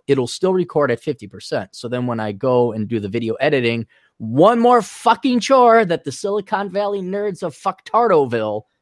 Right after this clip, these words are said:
decided to put in there. One more chore is that I gotta lower the volume down to about twenty percent in the video editing software. So it's just another,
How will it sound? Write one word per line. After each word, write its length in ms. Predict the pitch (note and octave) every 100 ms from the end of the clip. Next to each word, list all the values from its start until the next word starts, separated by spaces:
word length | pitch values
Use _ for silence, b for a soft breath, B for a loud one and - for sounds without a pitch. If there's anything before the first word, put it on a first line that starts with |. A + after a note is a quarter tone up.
| _
decided 340 | B2+ - D#3 D3
to 80 |
put 200 | B2+ D3+
in 140 | D3 C#3
there. 200 | B2+ B2
One 180 | B2+ E3
more 160 | G3
chore 300 | G3 G3 E3+
is 100 | C#3
that 100 | C#3
I 80 | D3
gotta 180 | C#3 B2+
lower 400 | A#2+ C3 D3+ G3
the 100 | D3+
volume 360 | C3 C#3 C3+
down 180 | A#2+ A2+
to 40 | A2
about 280 | G2 G2+ -
twenty 320 | - D3+ F3
percent 520 | B2+ - C#3 G2+ - _ _ _ _ _
in 80 | A2
the 60 |
video 300 | G2+ A#2+ A2+
editing 360 | G#2+ G2 F#2 F#2
software. 500 | - G2 F#2 - _ _ _ _ _
So 100 | B3
it's 100 | -
just 180 | A#3+ A3+
another, 560 | F#3+ F3 F3 D#3+ C#3